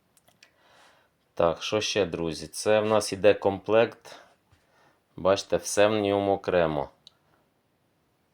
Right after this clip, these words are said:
Все окремо, інвертор окремо, зарядки окремо.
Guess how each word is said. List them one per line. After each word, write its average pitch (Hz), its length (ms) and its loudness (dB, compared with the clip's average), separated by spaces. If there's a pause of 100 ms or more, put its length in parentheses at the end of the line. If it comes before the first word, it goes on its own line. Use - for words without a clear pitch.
(280)
Все - 360 -2
окремо, 90 400 0
інвертор 107 560 0
окремо, 101 580 -2 (280)
зарядки 92 760 2
окремо. 98 600 0